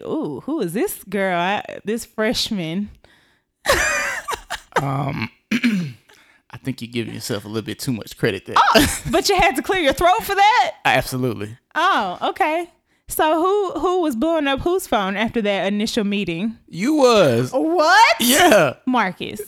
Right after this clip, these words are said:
Speaker 2: Yes.
Speaker 1: Marcus.
Speaker 2: Yes.
Speaker 1: Marcus.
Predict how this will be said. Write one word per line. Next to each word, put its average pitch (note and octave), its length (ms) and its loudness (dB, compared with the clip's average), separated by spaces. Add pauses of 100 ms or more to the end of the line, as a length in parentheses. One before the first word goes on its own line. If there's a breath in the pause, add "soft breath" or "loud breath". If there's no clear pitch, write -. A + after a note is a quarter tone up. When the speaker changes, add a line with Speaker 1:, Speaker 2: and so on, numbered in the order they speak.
(120)
Speaker 2:
Yes. A#3 460 2
Speaker 1:
Marcus. G#3 540 0
Speaker 2:
Yes. E3 480 -2
Speaker 1:
Marcus. G#3 720 0